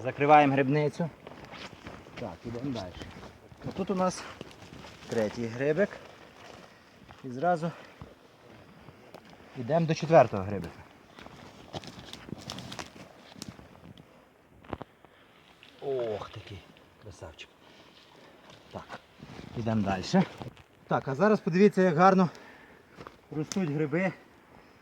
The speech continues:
Отам два, отут два. Зніми, будь ласка,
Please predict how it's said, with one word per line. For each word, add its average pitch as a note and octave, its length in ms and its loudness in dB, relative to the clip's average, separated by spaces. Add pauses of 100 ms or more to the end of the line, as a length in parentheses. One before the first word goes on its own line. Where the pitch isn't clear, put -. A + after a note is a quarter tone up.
(120)
Отам D#3 360 2
два, C#3+ 420 0 (720)
отут D#3 420 -6
два. C3+ 320 2 (840)
Зніми, C#3+ 240 -4
будь C3+ 160 -6
ласка, C3 300 -4